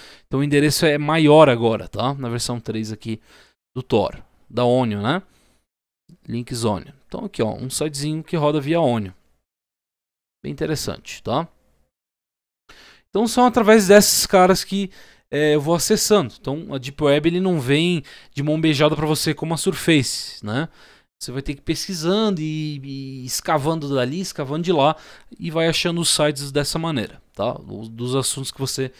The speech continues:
que ma-, mais interessa, ok? É, uma outra coisa, com o Tor Browser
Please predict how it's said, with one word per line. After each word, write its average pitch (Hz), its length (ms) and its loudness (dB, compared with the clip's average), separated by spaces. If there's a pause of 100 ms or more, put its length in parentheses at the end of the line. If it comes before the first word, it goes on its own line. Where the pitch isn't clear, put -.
(320)
que 127 100 -14
ma-, 123 200 -6
mais 123 320 -4
interessa, - 640 -4 (260)
ok? 190 460 2 (680)
É, 143 360 4
uma 226 160 6
outra 277 240 8
coisa, 160 320 6
com 220 100 -4
o 247 60 0
Tor 240 200 6
Browser 160 600 8